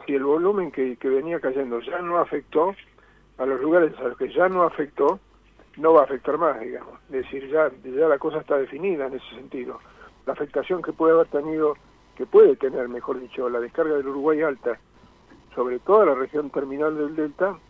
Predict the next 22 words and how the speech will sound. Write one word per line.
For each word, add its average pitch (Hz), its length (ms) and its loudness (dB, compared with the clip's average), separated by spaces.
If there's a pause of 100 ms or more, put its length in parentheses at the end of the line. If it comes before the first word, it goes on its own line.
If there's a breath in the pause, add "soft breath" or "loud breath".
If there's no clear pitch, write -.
eh, 131 320 -10
es 165 160 -2 (100)
lo 135 140 -4
que 120 80 -6
estamos 147 260 -2
viendo 143 240 -8
ahora, 139 360 0 (220)
y 131 80 -10
no, 143 220 -2
y 139 120 -8
no 160 160 0
más. 139 200 -4 (880)
Lamentablemente 156 640 0
en - 100 -4
Villa 170 240 2
Paranacito, 160 560 0
por 156 120 2
ejemplo, 220 240 2
vamos 143 240 0
a - 20 -18
continuar 147 480 -2
con, 117 360 -6